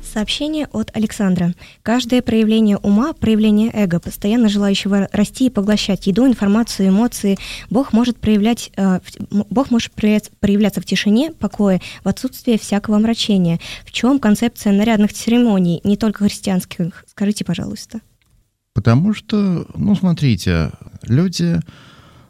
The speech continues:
Speaker 2: например, когда они устраивают свадьбу, они стараются нарядно одеться, и это процесс, всегда сопряжённый с церемониями. И кажется, можно посмотреть со стороны и сказать: «А вот зачем всё это?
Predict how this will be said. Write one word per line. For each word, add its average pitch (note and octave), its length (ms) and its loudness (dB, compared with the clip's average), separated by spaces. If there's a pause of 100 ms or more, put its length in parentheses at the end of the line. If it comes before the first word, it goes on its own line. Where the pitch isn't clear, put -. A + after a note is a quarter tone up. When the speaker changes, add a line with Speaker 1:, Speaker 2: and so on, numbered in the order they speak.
Speaker 2:
например, C3 680 4 (100)
когда A#2+ 440 0
они A#2+ 500 4 (560)
устраивают B2 640 -2
свадьбу, A#2 720 -2
они G#2 180 2
стараются A2+ 920 0
нарядно G#2 560 2
одеться, C#3+ 560 0
и G#2 260 -4
это D3+ 240 -2
процесс, B2 400 -2
всегда A#2 340 0
сопряжённый A#2+ 600 2
с - 80 -2
церемониями. E2 960 0 (760)
И F#2+ 100 0
кажется, E3 500 0
можно G2+ 280 2 (200)
посмотреть C#3+ 400 -2
со A#2+ 100 -2
стороны G#2 400 2
и - 20 2
сказать: G2 380 -2 (160)
«А G#2 140 -2
вот A#2 80 -2
зачем C#3 320 2
всё - 160 -2
это? - 220 -6